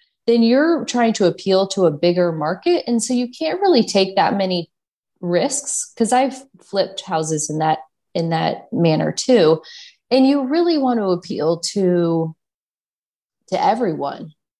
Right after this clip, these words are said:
As opposed to Hotelette, I was decorating for myself and I wanted it to be cool and a little bit kitschy. And I wanted it to reflect the towns that they were in. And, like, um,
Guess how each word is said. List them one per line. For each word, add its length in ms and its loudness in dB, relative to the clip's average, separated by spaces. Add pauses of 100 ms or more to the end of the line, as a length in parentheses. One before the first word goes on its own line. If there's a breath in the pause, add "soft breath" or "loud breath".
(680)
As 140 -2
opposed 340 2
to 60 2
Hotelette, 720 2
I 120 0
was 180 -4
decorating 540 0
for 160 -8
myself 560 2
and 100 2
I 60 2
wanted 340 0
it 160 0
to 100 -10
be 240 0
cool 420 6
and 120 2
a 40 0
little 340 2
bit 240 0
kitschy. 520 2
And 100 2
I 80 2
wanted 380 0
it 180 -4 (100)
to 360 2 (340 loud breath)
reflect 640 -2
the 80 2
towns 600 0
that 160 -6
they 100 4
were 180 0
in. 540 2
And, 720 -4
like, 280 2 (180)
um, 580 -2